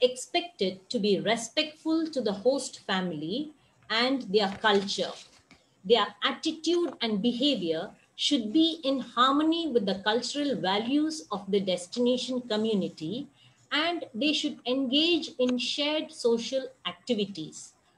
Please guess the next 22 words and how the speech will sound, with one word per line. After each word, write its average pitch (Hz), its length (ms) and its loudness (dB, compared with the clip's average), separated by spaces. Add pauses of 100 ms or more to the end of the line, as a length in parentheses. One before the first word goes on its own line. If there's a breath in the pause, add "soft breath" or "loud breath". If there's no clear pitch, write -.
(160)
For 320 140 -4
example, 220 640 2
join 254 400 2
the 233 120 2
host 247 520 2
family 190 640 0
in 208 220 -2
collecting 247 720 0 (220 loud breath)
vegetables, 240 840 4
fruits 277 420 -2
from 214 320 2
the - 200 -2
orchard 220 520 2 (400 soft breath)
and 262 180 -2
cooking 339 340 2
it 294 220 -2
together, 185 680 0 (360)
enjoying 294 640 0
a 220 80 2
shared 247 520 2
local 233 480 2
festival 190 760 -4